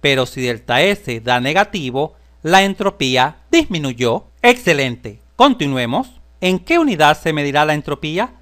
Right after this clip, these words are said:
En cualquiera de estas dos unidades. Obsérvalas acá. Como la entropía es el cociente entre el calor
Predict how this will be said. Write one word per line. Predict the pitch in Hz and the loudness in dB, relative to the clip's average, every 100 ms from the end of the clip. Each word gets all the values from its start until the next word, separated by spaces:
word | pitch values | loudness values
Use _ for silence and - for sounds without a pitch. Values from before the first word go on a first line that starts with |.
| _ | _
En | 208 247 | 0 0
cualquiera | 254 262 254 180 143 196 | 2 0 0 0 2 2
de | 269 | 0
estas | 160 131 123 | -2 -4 -4
dos | 123 | -6
unidades. | 117 123 240 127 - - | -2 2 2 0 -10 -10
Obsérvalas | 143 - 131 120 113 | -10 -4 -4 -2 -2
acá. | 120 233 - _ - | -2 -4 -4 _ 0
Como | 190 185 | 2 4
la | 180 | 4
entropía | 170 165 160 - 302 190 139 | 2 0 -4 -2 2 2 2
es | 147 | -2
el | 196 | -4
cociente | - 214 233 220 175 131 | -4 -4 -2 -2 -2 -6
entre | 120 120 | -6 -6
el | 113 - | -8 -4
calor | 113 143 190 127 113 | -2 2 2 2 -2